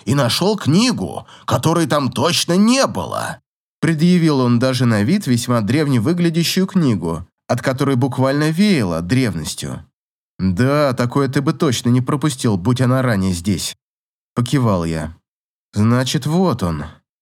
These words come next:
подарок от моего вчерашнего собеседника».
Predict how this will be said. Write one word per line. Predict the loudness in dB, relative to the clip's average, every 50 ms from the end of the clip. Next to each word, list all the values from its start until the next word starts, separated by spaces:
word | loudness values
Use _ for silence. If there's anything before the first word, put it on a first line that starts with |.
| _ _ _ _ -2
подарок | 0 0 2 2 2 0 0 0 -2 -4
от | -2 0
моего | 2 2 2 2 2 0
вчерашнего | 0 0 0 0 0 0 0 -2 -2 0 0 0
собеседника». | 0 0 0 0 0 0 0 0 -2 -2 -4 -6 -8 -8 -8 -8 -8 -10 -12